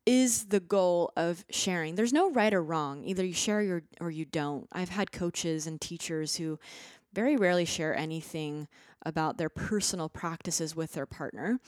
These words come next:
And then I've had coaches and teachers who share everything. Um, so I would ask you, what is your goal with it? Is your goal to have someone by your side to listen and hold space? Maybe that is your partner.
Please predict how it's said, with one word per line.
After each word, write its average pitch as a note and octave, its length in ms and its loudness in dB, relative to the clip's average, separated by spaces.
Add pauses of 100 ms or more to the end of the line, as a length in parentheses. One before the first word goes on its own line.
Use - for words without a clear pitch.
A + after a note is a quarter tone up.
(260)
And G3 160 2
then F#3+ 80 2
I've G3 220 2
had - 240 -2
coaches E3+ 360 -4
and E3 120 -8
teachers F3 480 -4
who F#3 160 -4
share F#3 360 0
everything. B3+ 720 -4 (480)
Um, E3+ 480 -2 (320)
so G#3+ 560 4 (380)
I B3+ 340 6
would G3+ 720 2 (680)
ask F#3+ 400 2
you, E3+ 140 0
what F#3+ 220 4
is A#3+ 160 4
your B3+ 100 4
goal E3+ 460 2
with D3+ 260 -4
it? - 240 -10 (100)
Is F3+ 200 -2
your G3+ 100 2
goal G#3 360 4
to D4 200 2
have E3+ 380 2
someone E3+ 760 0 (880)
by G3+ 280 4
your F3+ 240 4
side E3 560 2
to E3 120 0
listen D#3+ 460 0
and D3+ 140 -2
hold D3 240 -4
space? - 480 -2
Maybe G#3+ 240 4
that A3 160 4
is C#4 160 2
your D#4+ 60 -2
partner. - 420 -8